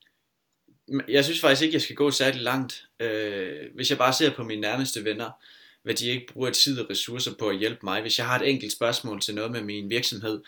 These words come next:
øh, jeg vil gerne pointe Mark Falk ud, øh, som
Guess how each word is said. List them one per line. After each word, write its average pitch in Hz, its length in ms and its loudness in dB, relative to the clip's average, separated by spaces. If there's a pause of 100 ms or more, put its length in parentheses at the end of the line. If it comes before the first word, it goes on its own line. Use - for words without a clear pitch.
(320)
øh, 98 540 -4
jeg 101 120 -4
vil - 80 -4
gerne 107 280 4 (140)
pointe 101 500 -6 (200)
Mark 95 240 -2
Falk 123 260 0
ud, 113 260 -6 (360)
øh, 101 440 -4
som 92 520 -4